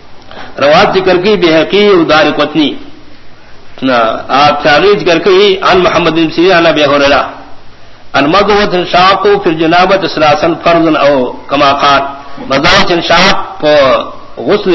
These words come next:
کې، په جنا-، حالت د جنابت کې، په غسل د جنابت کې فرض دی۔ درې ځله۔ بل، نا،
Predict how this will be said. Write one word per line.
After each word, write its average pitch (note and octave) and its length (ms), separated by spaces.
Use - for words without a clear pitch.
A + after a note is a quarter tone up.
کې، F3 220
په C3 340
جنا-، C#3+ 200
حالت D#3+ 320
د - 20
جنابت D3 480
کې، D#3+ 160
په D3+ 80
غسل F3 260
د C#3+ 100
جنابت C#3+ 400
کې D3 120
فرض E3 220
دی۔ E3 80
درې D#3+ 260
ځله۔ D#3 140
بل، C#3 500
نا، C3+ 440